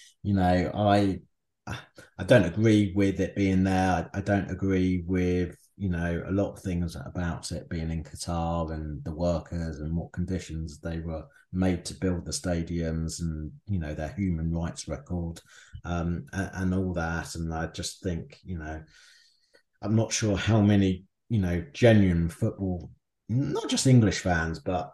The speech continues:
you know, just genuine football fans are, are gonna be able to afford to go out there. Uh, but yes, no, listen, I, I'm, you know,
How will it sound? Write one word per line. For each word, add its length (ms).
you 120
know, 240
just 320
genuine 380
football 320
fans 380
are, 240
are 200
gonna 180
be 140
able 200
to 240
afford 360
to 100
go 200
out 260
there. 380
Uh, 380
but 220
yes, 320
no, 160
listen, 420
I, 360
I'm, 340
you 100
know, 420